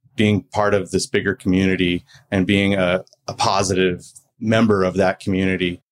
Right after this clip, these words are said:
So I, I think I would want them to walk away with the experience of great beer, a very cool place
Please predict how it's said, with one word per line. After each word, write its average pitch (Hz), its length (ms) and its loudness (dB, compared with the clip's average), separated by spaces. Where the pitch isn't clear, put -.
So 110 280 2
I, 110 280 0
I - 20 0
think 120 240 -2
I 113 80 0
would 107 120 0
want 104 240 0
them 104 140 0
to 104 120 2
walk 104 260 0
away 104 200 2
with 98 200 0
the 107 80 -2
experience 104 480 -2
of 92 140 -6
great 104 340 -2
beer, 110 500 2
a 101 140 0
very 104 400 0
cool 110 300 0
place - 640 0